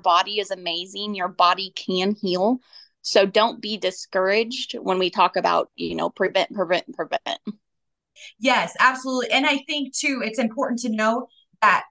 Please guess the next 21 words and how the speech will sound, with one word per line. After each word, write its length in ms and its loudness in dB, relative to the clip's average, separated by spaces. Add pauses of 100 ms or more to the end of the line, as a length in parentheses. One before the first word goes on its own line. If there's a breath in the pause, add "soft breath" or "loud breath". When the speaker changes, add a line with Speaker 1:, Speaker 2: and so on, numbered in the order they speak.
(120)
Speaker 2:
Mother 400 2
Nature 600 -2 (160)
has 180 -2
given 240 -2
us 240 -4
so 540 2
many 600 2
things 800 -6 (380 soft breath)
that, 460 4 (300)
um, 460 4
you 100 -4
know, 280 -2
like, 300 -4
we 220 0
were 120 4
made 220 4
from 180 -6
dirt, 240 2
right? 300 2
So, 180 -2
like, 260 0